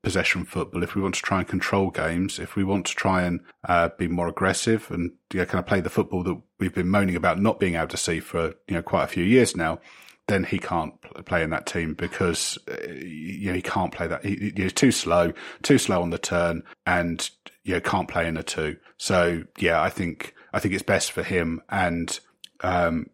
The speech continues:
and us if, if he, if he leaves in the summer. But, you know, he's got a year left on his contract. Um, so,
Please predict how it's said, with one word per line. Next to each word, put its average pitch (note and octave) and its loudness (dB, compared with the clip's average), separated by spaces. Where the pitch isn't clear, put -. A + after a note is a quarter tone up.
and G#2 4
us - 4
if, G2+ -4
if G#2 -6
he, F#2+ -2
if G#2 -8
he G2 0
leaves G2 0
in G2+ -2
the G2 0
summer. G#2 4
But, - 4
you G2 2
know, F2+ 2
he's G2+ 0
got G#2+ 4
a A2 6
year A2 8
left F#2 2
on F#2 -2
his F2 -2
contract. - -2
Um, F2 0
so, F2 0